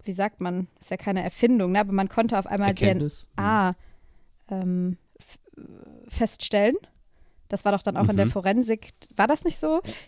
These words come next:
Speaker 1: dass die dann auf
Speaker 2: Mhm.
Speaker 1: einmal in der Forensik angefangen haben, alte auch, äh, Mordfälle und so nochmal aufzuarbeiten, weil man
Speaker 2: Genau.
Speaker 1: dann auf einmal D-N-A-Spuren,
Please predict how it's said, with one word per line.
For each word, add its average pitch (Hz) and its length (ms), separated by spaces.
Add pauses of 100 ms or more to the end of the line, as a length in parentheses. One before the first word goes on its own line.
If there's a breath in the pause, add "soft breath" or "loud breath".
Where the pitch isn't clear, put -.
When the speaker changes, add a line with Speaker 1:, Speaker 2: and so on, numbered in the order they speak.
Speaker 1:
dass 226 180
die - 80
dann 214 160
auf 220 60
Speaker 2:
Mhm. 226 80
Speaker 1:
einmal 226 180
in 214 80
der 208 80
Forensik 220 460
angefangen 220 500
haben, 214 280
alte 214 420
auch, 202 220
äh, 196 220
Mordfälle 220 600
und 220 100
so 233 120
nochmal 226 280
aufzuarbeiten, 220 640
weil 208 100
man 202 100
Speaker 2:
Genau. 190 60
Speaker 1:
dann 196 120
auf 202 80
einmal 190 240
D-N-A-Spuren, 185 680